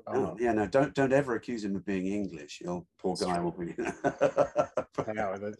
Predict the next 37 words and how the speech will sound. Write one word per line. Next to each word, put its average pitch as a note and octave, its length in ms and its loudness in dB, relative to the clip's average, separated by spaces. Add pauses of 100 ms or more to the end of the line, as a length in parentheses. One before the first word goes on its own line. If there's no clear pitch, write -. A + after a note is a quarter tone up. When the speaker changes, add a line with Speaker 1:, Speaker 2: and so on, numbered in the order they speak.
Speaker 1:
I, G#2+ 360 -2
I've A#2 100 0
committed C3 320 6
a A2+ 80 6
faux B2 320 2
pas G#2 320 6
of, F#2+ 100 -16
uh, - 260 -2
false G2+ 180 0
faux - 200 -2
pas, - 400 4
but, - 240 2
um, B2+ 280 8 (420)
Speaker 2:
<laughs> - 400 -18
He's A2+ 200 -4
a A2+ 80 4
nice G#2 260 4
guy. F#2+ 260 2
I'm, F2 160 -2 (260)
I'm G#2 80 -2
sure A#2 220 4
he'll G#2 120 4
give G2+ 180 -6
you G2 100 4
a F#2 40 2
pass. - 420 0 (480)
Speaker 1:
No, B2+ 200 8
um, B2 460 6 (640)
you C#3+ 80 0
know, B2+ 60 4
back C3 180 6
to - 80 -8
the B2 80 -2
point, C#3 260 -2
you B2 60 -8
know, A#2+ 160 0 (480)
the, A2 480 -2